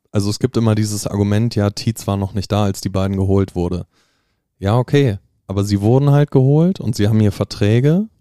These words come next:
und ein Gita committet sich extrem mit unserem Verein. Das hat man auch gesehen, als dann diese, dieses Sp-, äh, letzte Spiel dann nicht gewonnen wurde und so. Ähm,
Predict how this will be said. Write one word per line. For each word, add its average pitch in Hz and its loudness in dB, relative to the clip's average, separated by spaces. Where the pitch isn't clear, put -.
und 110 0
ein 104 -4
Gita 120 -2
committet 107 0
sich 98 -6
extrem 104 -2
mit 95 -10
unserem 87 -8
Verein. 87 -12
Das - -8
hat 107 -4
man 95 -2
auch 98 -2
gesehen, 101 0
als 98 -4
dann 98 -2
diese, 98 0
dieses 98 -2
Sp-, - -10
äh, 101 0
letzte 101 -2
Spiel 110 0
dann 107 2
nicht 107 -6
gewonnen 113 -2
wurde 117 2
und 113 -4
so. 127 0
Ähm, 104 0